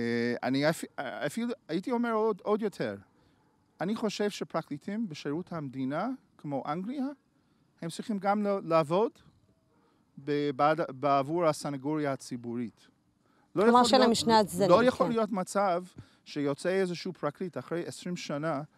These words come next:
Speaker 1: בשירות המדינה, בשירות הפרקליטות, פרקליטות, וזה החוויה היחידי שיש לו,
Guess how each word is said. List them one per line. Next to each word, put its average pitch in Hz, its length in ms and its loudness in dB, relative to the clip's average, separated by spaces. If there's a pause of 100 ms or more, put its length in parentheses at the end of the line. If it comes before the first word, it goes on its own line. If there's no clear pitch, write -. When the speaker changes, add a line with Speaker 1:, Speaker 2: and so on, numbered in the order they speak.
(360)
Speaker 1:
בשירות 135 420 -4
המדינה, 147 360 -4
בשירות 139 420 -6
הפרקליטות, 147 580 -8
פרקליטות, 147 600 -6
וזה 135 260 -6
החוויה 156 720 -4
היחידי 156 340 -10
שיש 165 440 -10
לו, 147 140 -6